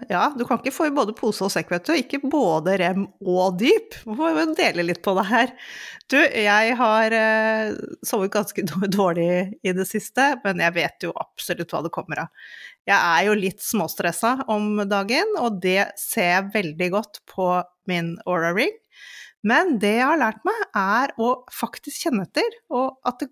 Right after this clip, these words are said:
går faktisk veldig fint på dagen, selv om søvnscoren har falt med hvert fall tyve poeng. Og det er, det er jo litt kjipt å se, men så tenker jeg det går kjempefint. Det er en liten periode,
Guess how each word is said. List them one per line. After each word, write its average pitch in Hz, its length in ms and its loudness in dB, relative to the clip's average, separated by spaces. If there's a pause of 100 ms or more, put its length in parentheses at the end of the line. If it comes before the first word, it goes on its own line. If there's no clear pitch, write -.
går 190 240 0
faktisk - 480 -6
veldig 214 400 0
fint 240 400 -2
på 247 140 -2
dagen, 214 420 0
selv 208 460 0
om 262 80 -2 (100)
søvnscoren 185 880 -2
har 214 160 0
falt 196 480 -4
med 208 240 -4
hvert - 320 -6
fall 294 240 2
tyve 165 240 -2
poeng. 262 400 0 (640)
Og 233 80 0
det 220 140 4
er, 170 180 0
det 220 80 2
er 226 80 6
jo 254 140 0
litt 226 100 -4
kjipt 214 240 -4
å 208 80 -4
se, 302 220 2
men 269 260 0
så - 160 -10
tenker 262 240 0
jeg 269 80 -2
det 302 140 -2
går 285 180 -2
kjempefint. 277 720 -2
Det 262 80 2
er 254 160 0
en 262 80 0
liten 226 240 -2
periode, 214 560 0